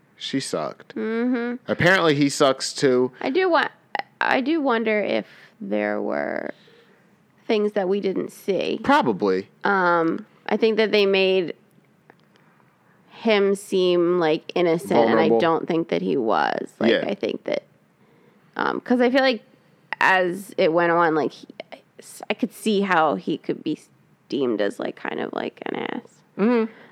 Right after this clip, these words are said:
Speaker 2: Um, and for her to be like, "I hate him," like, there had to be something.
Speaker 1: We would hope.
Speaker 2: Yeah.
Speaker 1: We would hope. But I'ma keep watching. Um, I kinda
Speaker 2: Of
Speaker 1: wish they,
Speaker 2: course.
Speaker 1: I, I kinda wish they didn't get divorced now.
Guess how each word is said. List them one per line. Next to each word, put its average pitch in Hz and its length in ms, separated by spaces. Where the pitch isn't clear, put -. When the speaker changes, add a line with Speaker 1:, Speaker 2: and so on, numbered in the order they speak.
Speaker 2:
Um, 165 560
and 208 100
for 214 80
her 220 140
to 196 60
be 185 120
like, 151 180
"I 147 120
hate 165 300
him," 185 220
like, 156 180
there 180 120
had 175 320
to - 100
be - 120
something. - 580
Speaker 1:
We 175 140
would 143 180
hope. 143 300
Speaker 2:
Yeah. 104 200
Speaker 1:
We 135 120
would 110 140
hope. 107 300
But 139 280
I'ma 254 180
keep 208 220
watching. 139 560
Um, 135 400
I 147 100
kinda 196 240
Speaker 2:
Of 185 60
Speaker 1:
wish 175 140
they, 156 140
Speaker 2:
course. - 180
Speaker 1:
I, 135 260
I 151 40
kinda 175 220
wish 165 140
they 151 100
didn't 139 200
get 143 140
divorced 123 360
now. 123 360